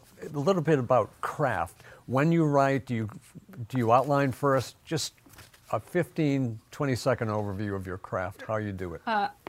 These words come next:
Speaker 2: I do something that makes me insane, which is I rewrite the book from scratch every draft until I don't hate it. Uh, and at a certain point, I know it's getting better when I'm retyping it from a P D F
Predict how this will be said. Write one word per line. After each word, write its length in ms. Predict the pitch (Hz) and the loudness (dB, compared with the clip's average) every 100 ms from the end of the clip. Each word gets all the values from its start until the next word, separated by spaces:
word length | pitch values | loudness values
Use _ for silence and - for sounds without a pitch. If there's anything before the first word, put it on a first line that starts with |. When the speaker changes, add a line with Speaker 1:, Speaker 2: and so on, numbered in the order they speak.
| _ _ 240 | _ _ 0
Speaker 2:
I 120 | 262 | 4
do 120 | 311 | 4
something 420 | - 262 254 226 202 | 2 0 0 -2 0
that 240 | 226 - | 0 0
makes 220 | 233 220 | -4 -2
me 100 | 214 | -2
insane, 500 | 202 190 285 247 214 | -2 -2 2 2 2
which 160 | 208 208 | 0 -2
is 80 | 214 | 0
I 100 | 214 | 0
rewrite 460 | 202 220 208 202 | 2 2 2 0
the 80 | 214 | -2
book 220 | 202 196 | -4 -4
from 120 | - 196 | -6 -8
scratch 500 | - 196 196 - - | -2 0 0 -2 -6
every 260 | 202 208 | -4 -4
draft 500 | 196 190 185 190 - - | 0 0 0 -4 -10 -8
until 360 | 214 208 208 196 | -8 -4 0 0
I 120 | 190 | 0
don't 240 | 190 175 | -2 -6
hate 220 | 190 202 | -6 -4
it. 260 | 170 156 - - | -4 -8 -10 -4
Uh, 160 | 202 190 | 0 2
and 120 | 220 | 4
at 60 | 220 | 4
a 80 | |
certain 260 | 226 262 294 | 4 2 0
point, 240 | 180 - | -4 -4
I 160 | 220 165 | -4 -2
know 120 | 247 170 151 | -2 0 0
it's 100 | - | 0
getting 200 | 160 226 | -2 -4
better 280 | 156 214 - | -4 -4 -4
when 140 | 214 214 | -4 -2
I'm 300 | 208 196 196 | -4 -6 -2
retyping 720 | 254 302 - 262 294 277 208 | 2 2 2 0 0 -2 -4
it 260 | 185 - - - | -4 -8 -16 -18
from 540 | - 226 202 208 208 - | -2 0 0 -2 -6 0
a 120 | 220 208 | 0 0
P 200 | 247 214 | -2 -2
D 120 | 202 | 0
F 320 | 185 185 | 0 -2